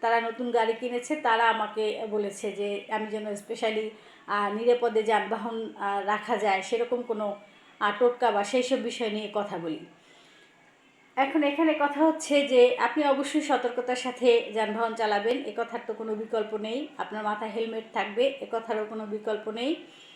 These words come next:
আহ, আপনি মনোযোগের সাথে গাড়িটা চালাবেন যখন ড্রাইভ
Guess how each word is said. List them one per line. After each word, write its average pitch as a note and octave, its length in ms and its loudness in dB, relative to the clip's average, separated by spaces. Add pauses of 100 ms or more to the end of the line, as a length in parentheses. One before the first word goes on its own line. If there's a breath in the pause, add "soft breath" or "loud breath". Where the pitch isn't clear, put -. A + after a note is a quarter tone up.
(160 loud breath)
আহ, G3 240 -2
আপনি A3 480 -4
মনোযোগের B3+ 400 2
সাথে G#3+ 440 -4 (120)
গাড়িটা G#3 320 -2
চালাবেন G3+ 440 -2
যখন G#3 300 -6
ড্রাইভ G3+ 220 0